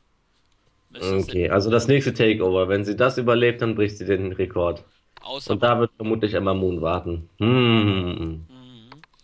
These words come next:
Speaker 1: Ja, hoffen wir es mal, oder man holt wieder eine ältere Diva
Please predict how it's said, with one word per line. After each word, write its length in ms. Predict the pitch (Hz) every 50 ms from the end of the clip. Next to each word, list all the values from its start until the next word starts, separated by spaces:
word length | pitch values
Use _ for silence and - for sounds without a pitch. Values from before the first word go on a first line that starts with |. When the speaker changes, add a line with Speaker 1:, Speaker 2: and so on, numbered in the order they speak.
| _ _ _ _ _ _ _ _ _ _ _ _ _ _ _ - - - -
Speaker 1:
Ja, 80 | - _ _
hoffen 340 | 165 202 202 190 165 143 131
wir 80 | 127
es 140 | 127 - -
mal, 300 | - 120 123 143 170 180
oder 320 | 123 131 143 147 143 143
man 320 | 143 143 139 135 135 131 135
holt 280 | 143 143 147 - -
wieder 320 | - 131 139 127 123 127 127 - _ _ _ _ _ _ _ _
eine 300 | - 131 131 127 117 -
ältere 540 | - 135 139 131 - - 131 127 123 120 120 _ _ _ _ _ _ _ _ _ _
Diva 720 | 143 135 127 143 143 151 139 135 127 127 127 127 117